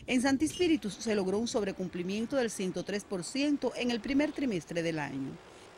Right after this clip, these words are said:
El trabajo de las diecinueve casas de compra del territorio contribuyó a la obtención de una mayor cantidad de productos reciclables, como aluminio, cobre, bronce, papel y cartón. En estos momentos se llevan a cabo inspecciones en todos los municipios,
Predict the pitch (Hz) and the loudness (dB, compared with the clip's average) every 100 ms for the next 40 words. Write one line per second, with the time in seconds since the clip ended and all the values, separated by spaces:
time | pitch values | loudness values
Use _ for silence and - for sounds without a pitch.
0 | - 294 277 311 330 349 294 233 208 - | 0 2 4 6 6 4 2 2 0 -2
1 | 190 208 233 220 247 226 202 208 208 208 | -2 -2 0 -2 -2 -6 -6 -2 -2 0
2 | 262 208 202 185 170 254 277 226 - 262 | 0 0 -2 -4 0 2 2 0 2 2
3 | 247 269 285 320 339 247 220 196 - 220 | 2 0 0 2 0 0 -4 -4 -2 -2
4 | 240 254 226 240 208 208 254 254 202 202 | 0 0 0 0 -2 -2 -4 -2 -4 -2
5 | 226 208 190 185 196 - 202 240 - 302 | -4 -4 -6 -6 -8 -6 -6 -6 0 2
6 | 233 190 190 - - - - 220 185 175 | 2 0 -4 -10 -20 -2 2 4 2 0
7 | 190 254 254 220 202 - - 226 240 208 | 0 2 2 0 -6 -6 2 4 4 2
8 | 185 160 208 254 277 - 208 - - - | -2 0 2 4 2 -2 -4 -6 -16 0
9 | 294 - 208 185 180 190 185 - 165 147 | 2 2 0 -2 -4 -4 -4 -4 -4 -4
10 | 151 - - - - - - 240 226 254 | -6 -10 -20 -20 -20 -10 -2 0 2 2
11 | 208 196 214 220 311 359 277 269 226 233 | 2 2 0 -2 -2 2 2 2 2 2
12 | 262 254 196 - 262 311 339 285 214 220 | 2 0 -4 -4 -2 0 0 -2 -2 0
13 | 226 254 185 190 175 - 302 233 226 | 0 -2 -2 -4 -4 -2 -2 -2 -4